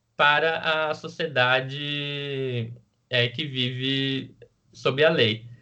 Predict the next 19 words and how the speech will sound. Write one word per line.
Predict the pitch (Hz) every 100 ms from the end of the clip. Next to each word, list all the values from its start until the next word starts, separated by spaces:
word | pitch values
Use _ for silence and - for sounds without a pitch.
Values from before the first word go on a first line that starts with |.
| _ - _
Outro | 156 208 240 208
exemplo | 170 156 180 214 170
é | 147 160
a |
Lei | 160 165 175
quatorze | - 175 170 175 175
mil | 151 139
cento | 156 143
e |
trinta | 147 143 147
e |
três | 127 127
de | 120
dois | 127
mil | 131
e | 127
vinte | 135 -
e | 175
um, | 202 -